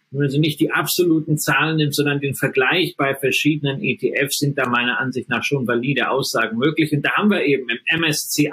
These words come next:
I World E T F ein Kursgewinnverhältnis ausgewiesen momentan von fünfzehn Komma neun Prozent,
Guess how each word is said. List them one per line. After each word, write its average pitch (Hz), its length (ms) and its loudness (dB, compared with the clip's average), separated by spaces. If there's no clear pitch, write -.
I 151 160 2
World 139 380 2
E 180 160 0
T 151 180 0
F 147 340 -2
ein 135 120 -12
Kursgewinnverhältnis 139 1080 0
ausgewiesen 123 640 -2
momentan 120 500 2
von 135 260 0
fünfzehn 156 560 0
Komma 131 320 0
neun 143 320 0
Prozent, 170 720 0